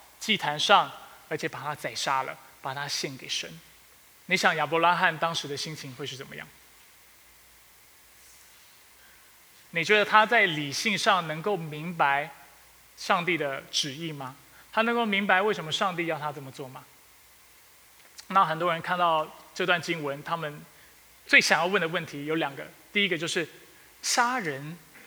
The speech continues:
这个合理吗？圣经当中有这样的教导吗？”这是一个问题。第二个问题，圣经不是很清楚告诉我们不能将人当作祭物献上吗？那怎么，怎么旧约会有一个这样的例子？为什么上帝会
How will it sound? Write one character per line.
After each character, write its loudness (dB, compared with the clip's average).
这 -8
个 -2
合 -2
理 -2
吗？ -4
圣 -6
经 0
当 2
中 -2
有 -4
这 -4
样 -2
的 -6
教 -2
导 -6
吗？” -10
这 -6
是 -2
一 0
个 0
问 -4
题。 -8
第 0
二 6
个 2
问 0
题， -6
圣 0
经 -2
不 -4
是 0
很 -2
清 -4
楚 -8
告 2
诉 -6
我 -4
们 -8
不 -8
能 -4
将 -4
人 -6
当 -2
作 -2
祭 -4
物 -6
献 -2
上 -4
吗？ -10
那 0
怎 -4
么， -8
怎 -12
么 -6
旧 0
约 4
会 0
有 -4
一 -6
个 -4
这 -8
样 -2
的 -10
例 -2
子？ -10
为 -2
什 -6
么 -10
上 -2
帝 -4
会 -2